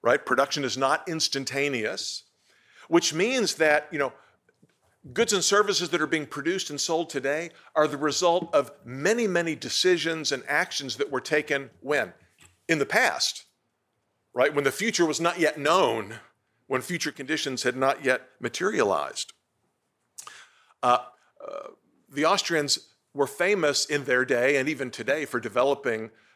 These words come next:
the so-called theory of imputation, which was described by Carl Menger, you know, the idea that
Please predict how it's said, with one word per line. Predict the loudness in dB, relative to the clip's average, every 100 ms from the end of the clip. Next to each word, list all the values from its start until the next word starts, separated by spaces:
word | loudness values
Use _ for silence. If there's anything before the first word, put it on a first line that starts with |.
| -10
the |
so-called | -2 0 2 0 2
theory | 0 0
of | 0
imputation, | -4 -8 -12 -6 -4 0 0 -2 -8 -20 _ _ _ _ _ _ _ _
which | -2 0 -2 -8 _ _
was | -14 -10
described | -6 -2 2 2 2
by | -2
Carl | 0 -2
Menger, | 0 -4 -4 -6
you | -6
know, | -8 -8 -2
the | 2
idea | 2 2 0 2
that | 0 -2